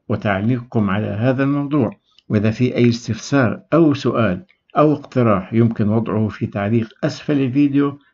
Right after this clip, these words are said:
وسنجيب عليه إن شاء الله. نشكركم جميعًا مشتركين وزوار على تفاعلكم وثقتكم بنا. بنرحب بزوارنا الجدد اللي عم يشوفونا أول مرة.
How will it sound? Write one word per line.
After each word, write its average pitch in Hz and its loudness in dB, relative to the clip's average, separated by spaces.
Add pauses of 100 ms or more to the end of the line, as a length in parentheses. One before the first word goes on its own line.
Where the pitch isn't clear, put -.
وسنجيب 117 2
عليه 104 0
إن 101 -2
شاء 135 -4
الله. 127 -2 (380)
نشكركم 117 2
جميعًا 113 2
مشتركين 98 -4
وزوار 107 -2
على 95 -2
تفاعلكم 107 -2
وثقتكم 104 -4
بنا. 147 2 (380)
بنرحب 110 0
بزوارنا 104 0
الجدد 104 -2
اللي 95 -2
عم 101 -4
يشوفونا 110 0
أول 113 0
مرة. 123 0